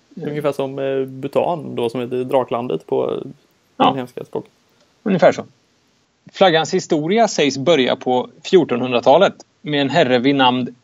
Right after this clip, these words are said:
Speaker 2: eh, vid namn, och, eh, nu, nu ska jag, eh, ta ett leap of faith här. Gjergj Kastrioti Skanderbeg. Eh, denne man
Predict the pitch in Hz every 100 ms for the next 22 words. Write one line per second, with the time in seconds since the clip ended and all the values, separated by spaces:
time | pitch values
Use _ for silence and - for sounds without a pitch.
0 | _ _ 135 127 123 143 131 123 127 -
1 | - 117 - - 127 131 135 131 135 131
2 | - 127 120 113 113 - - 64 58 -
3 | 120 - - - - - 123 120 123 123
4 | - - 117 101 - - _ _ _ _
5 | _ 127 117 165 180 160 127 135 - -
6 | 156 151 - 151 151 143 139 139 135 -
7 | - 170 175 120 110 110 101 101 _ _
8 | _ _ _ _ _ _ _ _ _ _
9 | _ - 123 123 120 - - - _ 131
10 | 170 170 180 180 147 151